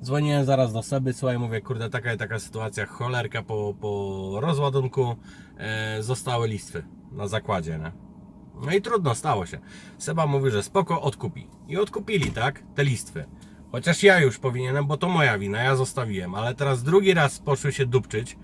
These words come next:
i też w sumie można powiedzieć przeze mnie, bo cholerka, mogłem zamknąć te cholerne drzwi od naczepy i by po prostu nie było, e, problemu, tak? No, ale że nie zamknąłem drzwi. No, jakiś tam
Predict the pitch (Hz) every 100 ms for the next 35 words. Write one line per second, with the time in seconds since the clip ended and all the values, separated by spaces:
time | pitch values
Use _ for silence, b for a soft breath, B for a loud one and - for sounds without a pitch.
0 | B B B B 143 208 202 - 190 175
1 | 156 143 147 160 151 135 156 131 139 156
2 | 147 143 - - 151 160 156 156 156 147
3 | 147 143 135 123 170 - 131 - 113 -
4 | 131 151 147 131 107 123 120 110 98 104
5 | 98 113 B B B B B B B B
6 | - 151 185 165 151 151 135 135 - 143
7 | 123 117 117 117 117 - - - 107 113
8 | 120 117 147 165 165 107 87 95 82 -
9 | - - 139 170 185 160 147 135 131 120
10 | 104 92 131 131 123 123 113 107 90 95
11 | 98 104 B B B B B B - 101
12 | 123 135 143 135 135